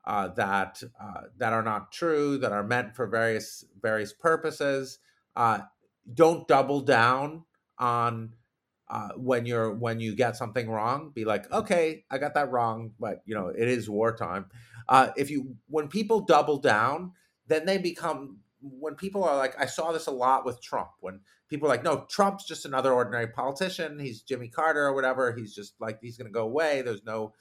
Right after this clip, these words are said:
there's not gonna be any Trumpism. He's not gonna create a movement. He's, that's silly to take him seriously.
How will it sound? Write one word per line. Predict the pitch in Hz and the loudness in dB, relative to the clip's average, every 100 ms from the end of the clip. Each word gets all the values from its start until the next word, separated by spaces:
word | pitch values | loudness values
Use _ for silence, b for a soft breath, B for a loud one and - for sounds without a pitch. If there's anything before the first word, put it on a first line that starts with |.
| b b | b b
there's | 113 | -2
not | 123 127 | -2 -2
gonna | 120 | -6
be | |
any | 117 113 | -4 -6
Trumpism. | - 151 151 147 131 131 123 120 | -4 -2 0 -2 0 -4 -4 -16
He's | 101 117 | -14 -10
not | 113 | -10
gonna | 107 | -10
create | - 113 | -6 -6
a | 104 | -6
movement. | 127 156 135 135 120 | -8 -10 -8 -10 -10
He's, | 113 - - | -20 -20 -16
that's | - 95 - | -14 -14 -6
silly | - 147 135 | -2 0 0
to | 120 | -2
take | 123 113 | -4 -6
him | 107 | -8
seriously. | - 143 135 - | -6 -4 -4 -6